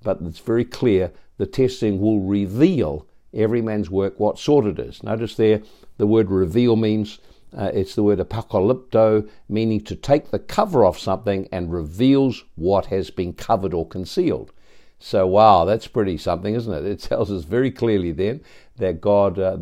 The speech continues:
everyone's work will become clear.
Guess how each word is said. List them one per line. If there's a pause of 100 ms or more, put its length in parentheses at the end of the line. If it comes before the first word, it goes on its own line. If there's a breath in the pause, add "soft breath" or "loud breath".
everyone's
work
will
become
clear.